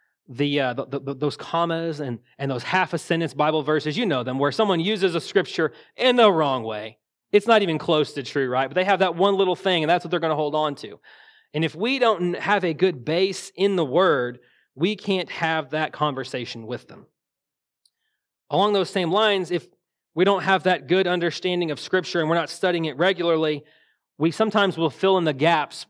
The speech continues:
based off our own understanding. If we don't know something, we'll, we may, maybe we know the beginning and,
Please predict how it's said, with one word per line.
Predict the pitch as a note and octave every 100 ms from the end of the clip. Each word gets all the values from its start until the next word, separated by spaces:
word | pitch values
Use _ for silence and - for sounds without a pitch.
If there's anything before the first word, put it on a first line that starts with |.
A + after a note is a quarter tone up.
| -
based | D#3+ F3+ -
off | E3+ D#3+
our | D3+
own | D#3 D3+
understanding. | C#3 A2+ - D#3+ C3+ G#2+ F#2+ _ _ _ _ _ _ _ _ -
If | C#3+
we | F#3+
don't | G3 D#3+
know | G3 G#3+
something, | G#3+ F#3+ F#3 E3+ D#3
we'll, | F3 D#3+ - _ -
we | F#3
may, | F#3
maybe | E3+ G3
we | G3
know | F#3
the | D3
beginning | D#3+ G3+ G3 F#3+ F3
and, | B2+